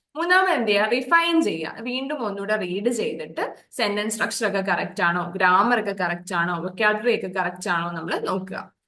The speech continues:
നാലാമത്തെ പ്രോസസ് എന്താ? എഡിറ്റ് ചെയ്യുക. അതായത് വായിച്ച എല്ലാം തന്നെ ഓക്കെ ആണോ, റീഡറിന്റെ പെർസ്പെക്റ്റീവ് നമ്മൾ ശ്രദ്ധിക്കുക. അതായത് നമ്മൾ ഫസ്റ്റ് പറഞ്ഞില്ലേ ടാർഗറ്റ് ഓഡിയൻസ് ഉണ്ടെന്നുള്ള കാര്യം. ഇപ്പൊ ടാർഗറ്റ് ഓഡിയൻസിന് അത് മനസ്സിലാവോ, അവരുടെ ലാംഗ്വേജ് ഒക്കെ കറക്റ്റ് ആണോ, പഞ്ച്വേഷൻ എറേഴ്സ് ഉണ്ടോ, സിന്റാക്സ് ഒക്കെ കറക്റ്റ് ആണോ,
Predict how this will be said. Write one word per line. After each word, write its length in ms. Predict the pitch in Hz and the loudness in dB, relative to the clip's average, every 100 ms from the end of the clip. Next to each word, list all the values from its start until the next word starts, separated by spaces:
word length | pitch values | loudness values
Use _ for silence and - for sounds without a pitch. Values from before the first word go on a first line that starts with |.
| _ 277 | _ 2
നാലാമത്തെ 580 | 294 349 381 359 330 | 4 6 6 6 4
പ്രോസസ് 380 | 311 247 247 240 | 4 2 0 -4
എന്താ? 140 | 220 196 | -2 0
എഡിറ്റ് 460 | - 233 247 269 | 2 0 0 0
ചെയ്യുക. 220 | 240 160 | 0 0
അതായത് 260 | - 185 190 | -2 -2 0
വായിച്ച 440 | 196 196 214 214 | 0 0 0 0
എല്ലാം 480 | 226 180 190 220 214 | 0 0 -2 -2 -2
തന്നെ 120 | 202 | -4
ഓക്കെ 340 | 170 170 190 196 | -6 -8 -6 -2
ആണോ, 360 | 156 180 180 196 | -2 -2 -4 -2
റീഡറിന്റെ 420 | 262 285 320 339 | 0 2 2 2
പെർസ്പെക്റ്റീവ് 640 | 330 202 - 202 180 196 190 | 2 0 0 -4 -2 -2 -2
നമ്മൾ 220 | 170 180 | -4 -6
ശ്രദ്ധിക്കുക. 480 | 185 165 170 165 - | -8 -8 -8 -10 -10
അതായത് 220 | 196 294 | -8 -6
നമ്മൾ 220 | 294 302 | -6 -4
ഫസ്റ്റ് 340 | 302 262 294 | 0 0 0
പറഞ്ഞില്ലേ 400 | 311 262 262 208 | 0 0 0 0
ടാർഗറ്റ് 460 | 208 220 220 247 247 | 2 2 2 2 0
ഓഡിയൻസ് 400 | 220 226 226 233 | 2 2 2 2
ഉണ്ടെന്നുള്ള 340 | 214 214 208 | -2 -2 -2
കാര്യം. 300 | 233 220 165 | -2 -4 -4
ഇപ്പൊ 420 | 165 - _ _ 330 | -8 -18 _ _ 4
ടാർഗറ്റ് 420 | 320 294 349 320 | 4 4 2 2
ഓഡിയൻസിന് 440 | 285 269 269 262 | 2 0 -2 0
അത് 80 | 247 | 0
മനസ്സിലാവോ, 800 | 240 208 220 247 202 190 185 - | 2 0 -4 -2 0 0 -2 -2
അവരുടെ 200 | 202 220 | -4 2
ലാംഗ്വേജ് 460 | 202 196 208 226 196 | 2 2 0 -2 -2
ഒക്കെ 220 | 196 202 | -4 -2
കറക്റ്റ് 320 | 175 170 208 | -2 -4 -2
ആണോ, 280 | 185 180 180 | -2 -2 -4
പഞ്ച്വേഷൻ 480 | 185 190 196 190 208 | -2 -2 -2 -2 -2
എറേഴ്സ് 280 | 202 202 | -2 -4
ഉണ്ടോ, 240 | 185 180 180 | -4 -2 -2
സിന്റാക്സ് 520 | 185 185 208 208 202 | -2 -2 0 0 -2
ഒക്കെ 120 | 196 | -4
കറക്റ്റ് 440 | 190 180 185 - 196 | -2 -4 -6 -4 -2
ആണോ, 340 | 165 170 | 0 -2